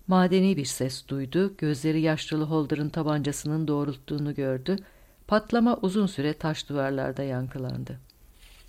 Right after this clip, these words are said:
Cesedini mezar odasından çıkardılar, kuma uzattılar. Weaver ceketini çıkarıp Rachel'in yüzünü örttü.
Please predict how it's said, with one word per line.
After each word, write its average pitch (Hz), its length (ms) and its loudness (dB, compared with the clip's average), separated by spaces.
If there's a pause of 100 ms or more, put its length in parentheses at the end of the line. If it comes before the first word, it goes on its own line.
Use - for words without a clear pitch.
(1800)
Cesedini 320 440 8
mezar 294 280 8
odasından 156 520 4
çıkardılar, 160 680 0
kuma 170 240 2
uzattılar. 147 680 -2
Weaver 160 400 2
ceketini 160 440 0
çıkarıp 170 480 -2
Rachel'in 160 380 0
yüzünü 151 300 -2
örttü. 147 360 -4